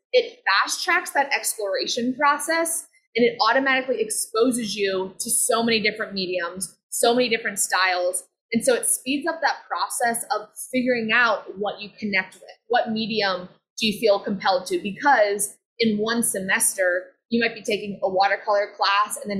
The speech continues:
an abstract painting class and then a sketching class, and, like, you're exposed to them all at one time, and then you are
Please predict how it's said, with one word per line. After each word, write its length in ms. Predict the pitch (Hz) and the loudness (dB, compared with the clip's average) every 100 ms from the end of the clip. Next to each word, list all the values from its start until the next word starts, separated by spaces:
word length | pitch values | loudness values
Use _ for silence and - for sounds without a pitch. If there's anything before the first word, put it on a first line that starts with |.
| 190 | -2
an 40 | 196 | -2
abstract 440 | 196 - 202 - - | -2 -2 -2 -4 -10
painting 340 | 190 202 202 | -8 -8 -2
class 400 | 214 208 214 214 | 2 2 2 -2
and 100 | 220 | -6
then 60 | 202 | -4
a 80 | 190 | -6
sketching 520 | - 190 - 208 208 | -4 -4 -4 -8 -4
class, 500 | 214 208 214 214 - _ _ - | 2 4 2 -2 -14 _ _ -4
and, 80 | 220 | 0
like, 180 | 202 - | 0 0
you're 120 | - | -4
exposed 480 | - - 202 208 208 | -4 -6 -6 -6 -6
to 60 | |
them 100 | 196 190 | -8 -2
all 260 | 190 180 196 | -2 -2 -4
at 60 | |
one 220 | 190 190 | -6 -6
time, 560 | 185 180 175 180 269 277 | -10 -10 -6 -4 -4 -4
and 120 | 214 214 | -4 -4
then 120 | 202 | -4
you 80 | 196 - _ _ | -8 -14 _ _
are 100 | - | 0